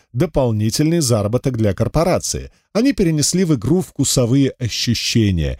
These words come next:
и теперь за определённую плату можно насладиться изысканнейшими блюдами. «Кофе!» скомандовал я, когда насладился вкусом салата из креветок с зеленью и заел его огромным куском пиццы.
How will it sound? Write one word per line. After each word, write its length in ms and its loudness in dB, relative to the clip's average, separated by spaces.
и 80 0
теперь 340 2
за 140 2
определённую 640 0
плату 480 0
можно 420 2
насладиться 680 -2
изысканнейшими 880 2
блюдами. 520 -2
«Кофе!» 480 2
скомандовал 640 2
я, 280 4
когда 360 0
насладился 760 0
вкусом 500 -2
салата 480 2
из 160 -2
креветок 580 0
с 40 -2
зеленью 640 2
и 160 2
заел 540 2
его 320 2
огромным 540 0
куском 480 -2
пиццы. 500 -2